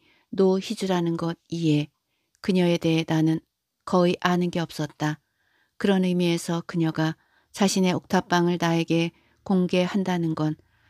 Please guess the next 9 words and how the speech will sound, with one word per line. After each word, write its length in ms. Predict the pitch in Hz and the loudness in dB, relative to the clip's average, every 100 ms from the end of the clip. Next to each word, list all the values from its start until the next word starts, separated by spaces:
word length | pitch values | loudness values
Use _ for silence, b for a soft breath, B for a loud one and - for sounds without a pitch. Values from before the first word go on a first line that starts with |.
| b - | b -6
실로 420 | - 202 180 185 | 0 2 2 0
파격적인 720 | - 202 190 - 175 165 156 | -4 -2 -4 -4 -4 -2 -2
일이 300 | 151 156 160 _ - | 0 -2 -2 _ -4
아닐 260 | 185 180 | 0 0
수 140 | 180 156 | -2 -8
없었다. 560 | - 147 - 151 147 _ _ _ _ _ _ _ _ _ _ _ _ _ _ _ - | -8 -10 -6 -6 -6 _ _ _ _ _ _ _ _ _ _ _ _ _ _ _ -4
희주에게 560 | 247 240 226 180 170 | -2 4 4 4 0
난 300 | 160 160 160 | 2 2 0
뭐지? 460 | 170 175 - 160 | 0 -2 -2 -4